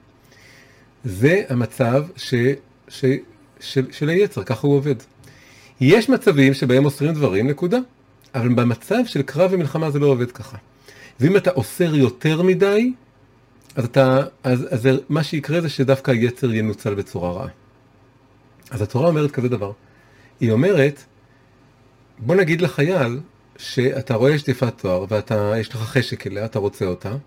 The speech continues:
אין בעיה, אתה יכול, יכולה להיות אשתך עוד חודש. ברגע שהיצר שומע את זה,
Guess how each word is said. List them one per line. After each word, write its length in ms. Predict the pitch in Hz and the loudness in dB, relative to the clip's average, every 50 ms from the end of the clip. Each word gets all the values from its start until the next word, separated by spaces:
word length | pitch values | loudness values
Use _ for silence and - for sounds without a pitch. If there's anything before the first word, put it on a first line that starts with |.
| _ _ _ - - - - _ _ _ _ _ _ _ - | _ _ _ -20 -20 -20 -20 _ _ _ _ _ _ _ 0
אין 140 | 208 233 262 | 4 4 6
בעיה, 260 | 285 269 254 254 240 208 - - _ _ - 135 | 6 6 6 4 2 -2 -6 -14 _ _ -8 -2
אתה 140 | 135 180 | 2 4
יכול, 380 | 180 185 - - - 277 269 220 | 4 4 4 4 4 4 4 4
יכולה 260 | 202 - - 220 240 | 4 2 4 4 4
להיות 180 | 240 226 214 208 | 4 2 0 -2
אשתך 280 | 180 - 202 180 - | -4 -4 -6 -2 0
עוד 180 | 208 202 185 190 | 2 2 2 0
חודש. 460 | - - 180 160 160 - - - - _ _ _ _ _ _ _ _ _ _ _ _ _ _ _ _ - - - - - - - - - | 0 0 0 0 -2 -6 -10 -14 -20 _ _ _ _ _ _ _ _ _ _ _ _ _ _ _ _ -20 -20 -20 -20 -20 -20 -16 -2 0
ברגע 240 | 127 156 233 254 214 | 2 4 4 4 2
שהיצר 400 | - 170 160 185 196 - 247 208 | 2 4 4 4 4 4 0 -2
שומע 400 | - - 196 214 247 262 240 196 | 0 0 2 4 4 4 4 4
את 100 | 151 131 | 4 4
זה, 280 | 139 135 135 147 170 | 6 6 6 6 4